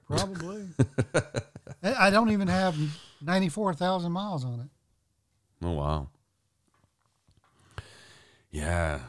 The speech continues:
Speaker 2: Oof. You know, it's funny. I used to absolutely love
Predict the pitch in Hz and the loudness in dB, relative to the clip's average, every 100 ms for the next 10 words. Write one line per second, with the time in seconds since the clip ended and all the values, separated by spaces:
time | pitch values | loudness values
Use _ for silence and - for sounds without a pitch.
0 | 78 78 - - _ _ _ - 120 127 | -10 -10 -10 -20 _ _ _ -2 4 6
1 | 131 - 110 92 - 98 95 143 120 - | 4 4 4 4 2 2 4 2 0 0
2 | 107 - 113 92 76 78 76 67 - | 0 0 -2 -2 0 0 0 -2 -8